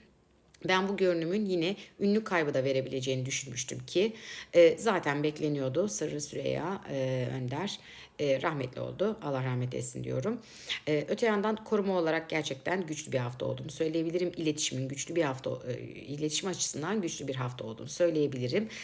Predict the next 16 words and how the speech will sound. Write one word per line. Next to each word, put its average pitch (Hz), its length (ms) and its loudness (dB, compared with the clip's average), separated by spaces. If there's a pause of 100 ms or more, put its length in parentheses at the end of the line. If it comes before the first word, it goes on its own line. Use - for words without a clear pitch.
(180)
Bahsetmiştik - 600 0
zaten. 147 500 0
Bazı 160 240 2
kişiler - 260 -2
için 196 240 -2
gerçekten 160 600 0 (240)
güzel 156 360 2
aşk - 240 -6
başlangıçlarının 131 840 -2
da 220 220 0 (220)
yaşanacağı 160 600 4
bir 190 100 2
hafta 151 300 -4
olacaktır. 123 640 2 (200)
Hafta 190 280 2
geneli, 165 520 4